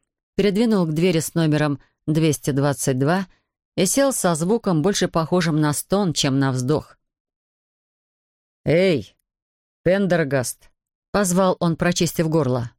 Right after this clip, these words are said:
"Алоизий, это снова я, Колдмун". Он поклялся себе не трогать ручку двери, но все равно не удержался. Заперто, как обычно. "Пендергаст", — сказал он в закрытой двери, —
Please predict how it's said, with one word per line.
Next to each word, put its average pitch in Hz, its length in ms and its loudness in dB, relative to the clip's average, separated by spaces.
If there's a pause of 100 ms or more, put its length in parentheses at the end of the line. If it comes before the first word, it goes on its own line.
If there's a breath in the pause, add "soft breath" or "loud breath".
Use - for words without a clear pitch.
(640)
"Алоизий, 165 920 2 (520)
это 156 220 0
снова 190 360 2
я, 165 260 2
Колдмун". 147 640 0 (840)
Он 208 160 0
поклялся 226 640 0
себе 196 260 0
не 196 140 2
трогать 202 380 0
ручку 185 340 -2
двери, 196 300 0
но 160 180 -2
все - 160 -2
равно 180 300 2
не 170 120 2
удержался. 151 720 -2 (500)
Заперто, 180 640 0
как - 200 -4
обычно. 135 540 -2 (720)
"Пендергаст", — 185 800 0 (240)
сказал 165 460 0
он 156 80 0
в - 20 -2
закрытой 160 400 -2
двери, — 135 340 -2